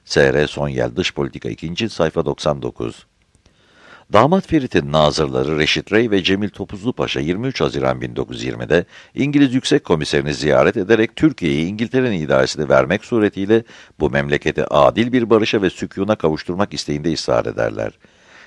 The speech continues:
Yeşke İngiliz Belgeleri, sayfa on bir. On beş Temmuz bin dokuz yüz yirmi, İngiliz istihbarat raporu. Yunan Başkomutanı ile Anzavur'un adamlarından Şah İsmail'in Bandırma'da bir anlaşma imzaladığı.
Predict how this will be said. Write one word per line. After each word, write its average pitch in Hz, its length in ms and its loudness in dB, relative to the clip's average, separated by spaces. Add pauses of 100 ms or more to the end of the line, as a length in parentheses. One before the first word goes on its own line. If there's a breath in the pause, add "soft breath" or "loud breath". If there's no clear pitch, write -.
Yeşke 113 380 0
İngiliz 113 360 -2
Belgeleri, 78 360 0
sayfa 67 320 -2
on 53 200 -8
bir. 53 220 -12 (1080 soft breath)
On 165 220 6
beş 73 160 2
Temmuz 82 340 -2
bin 67 160 -4
dokuz 65 220 -2
yüz 55 80 -8
yirmi, 55 320 -6 (100)
İngiliz 92 360 -2
istihbarat 67 600 -2
raporu. 58 400 -4 (380 soft breath)
Yunan 104 380 4
Başkomutanı 120 560 4
ile 101 160 4
Anzavur'un 104 540 4
adamlarından 71 580 2
Şah 101 260 2
İsmail'in 65 680 -4
Bandırma'da 104 520 2
bir 104 80 2
anlaşma 101 460 2
imzaladığı. 58 840 -2